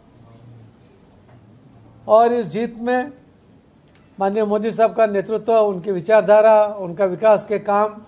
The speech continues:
और श्री अमित भाई शाह साहब का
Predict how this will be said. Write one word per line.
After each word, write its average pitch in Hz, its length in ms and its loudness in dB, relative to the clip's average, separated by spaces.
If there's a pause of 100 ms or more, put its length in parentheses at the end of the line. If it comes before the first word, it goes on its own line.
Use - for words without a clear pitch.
(1900)
और 214 120 0
श्री 233 140 -2
अमित 220 280 0
भाई 233 160 4
शाह 208 220 2
साहब 202 280 0
का 233 500 0